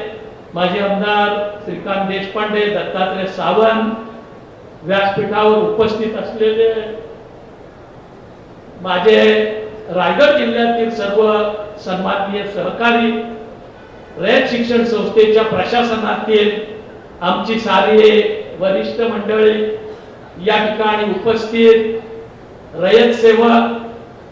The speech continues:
तात्यांवर प्रेम करणारे या परिसरातील सर्व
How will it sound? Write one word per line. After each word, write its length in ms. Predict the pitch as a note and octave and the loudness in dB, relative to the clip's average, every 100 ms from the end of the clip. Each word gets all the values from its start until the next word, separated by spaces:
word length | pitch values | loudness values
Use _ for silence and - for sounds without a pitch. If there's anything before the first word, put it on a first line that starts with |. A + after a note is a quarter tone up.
| - G3 | -12 -4
तात्यांवर 560 | F3+ A3+ A#3 A3 A3 | -2 0 0 0 0
प्रेम 320 | G#3+ G#3 G#3 G#3+ | -2 -4 -4 -4
करणारे 460 | G#3 G#3+ G#3+ G#3+ G#3+ | -4 -2 0 0 0
या 60 | G#3+ | -2
परिसरातील 800 | G#3+ G#3 G3+ G3+ G#3 - A3 G#3+ G#3+ - - - - - - - - | -6 -8 -8 -4 -4 -2 0 0 0 -6 -14 -18 -20 -20 -20 -18 -8
सर्व 300 | G#3 G#3 | -4 2